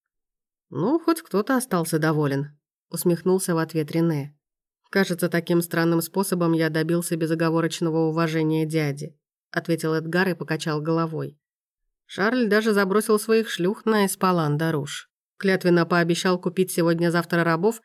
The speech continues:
и лично отвезти их на плантацию. И даже Григуару с Марселем надавал оплеух и отправил домой. Так что есть и положительные моменты во всей этой истории».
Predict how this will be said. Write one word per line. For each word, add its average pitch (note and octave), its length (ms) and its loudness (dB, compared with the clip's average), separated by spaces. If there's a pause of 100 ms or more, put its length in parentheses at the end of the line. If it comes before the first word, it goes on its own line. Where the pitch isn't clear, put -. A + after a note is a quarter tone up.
(340)
и G#3 100 2
лично F3+ 380 2
отвезти F3 360 0
их D#3 120 -2
на F3 80 2
плантацию. E3 840 -2 (280)
И G3+ 100 0
даже G#3 180 4
Григуару G#3 500 2
с A3 80 -6
Марселем F3 460 0
надавал D#3+ 380 2
оплеух E3 420 0 (380)
и F#3 80 0
отправил E3+ 500 2
домой. E3 500 0 (560)
Так C4+ 140 -4
что - 160 -4
есть A3 300 2
и G#3 40 0
положительные G3 720 2
моменты D3 480 0
во C#3+ 100 -2
всей D3 260 -2
этой C#3+ 200 -2
истории». C#3+ 640 -6